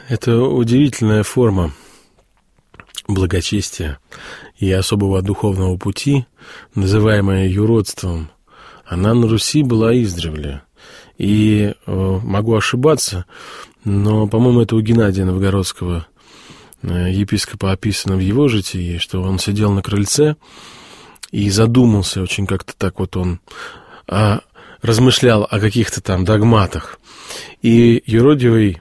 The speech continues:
Новгородский, проходя мимо, подбежал к нему, ударил его по щеке и сказал: «Не высокоумь»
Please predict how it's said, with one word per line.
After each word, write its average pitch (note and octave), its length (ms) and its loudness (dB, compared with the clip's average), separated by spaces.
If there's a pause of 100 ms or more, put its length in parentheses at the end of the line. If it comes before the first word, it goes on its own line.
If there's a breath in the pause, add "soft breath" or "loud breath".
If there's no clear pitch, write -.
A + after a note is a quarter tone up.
Новгородский, A2 640 0
проходя G#2+ 460 0
мимо, A#2 360 4 (400 loud breath)
подбежал G#2+ 480 2
к - 100 -16
нему, G2 300 2
ударил G#2 380 2
его G2+ 160 2
по - 100 -4
щеке - 380 -2
и B2+ 60 2
сказал: G2+ 380 0
«Не G2+ 160 4
высокоумь» B2+ 640 2